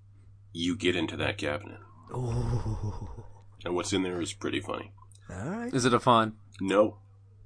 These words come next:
Speaker 3: Okay.
Speaker 2: <laughs>
Speaker 1: So, Alex,
Speaker 2: So
Speaker 1: what,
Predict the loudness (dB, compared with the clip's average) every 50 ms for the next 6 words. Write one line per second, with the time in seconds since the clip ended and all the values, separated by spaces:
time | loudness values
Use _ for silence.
0 | -6 0 2 2 4 4 4 2 0 -2 -6 -14 -20 -16 -10 -6 -4 -2 0 2
1 | 4 4 2 6 8 10 10 10 8 6 4 4 6 4 4 4 2 -4 -4 -2
2 | 0 0 0 0 -2 -4 -6 -6 -8 -10 -10 -12 -14 -14 -16 -16 -16 -16 -16 -16
3 | -14 -14 -14 -14 -14 -14 -4 0 0 4 6 8 8 8 8 6 2 0 -2 -2
4 | -2 0 2 2 2